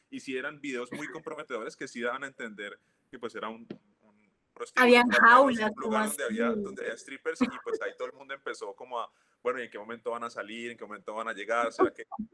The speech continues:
Speaker 1: las personas que trabajan aquí son las que van a anunciar? O sea, como,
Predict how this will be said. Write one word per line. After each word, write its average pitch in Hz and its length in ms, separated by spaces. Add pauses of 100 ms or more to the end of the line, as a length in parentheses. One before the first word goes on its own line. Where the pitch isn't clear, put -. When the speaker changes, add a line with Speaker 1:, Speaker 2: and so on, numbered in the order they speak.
(120)
Speaker 1:
las 123 140
personas - 280
que 135 100
trabajan 120 220
aquí - 120
son 120 120
las 117 120
que - 80
van 101 140
a 107 40
anunciar? 113 500 (200)
O - 60
sea, 123 160
como, - 380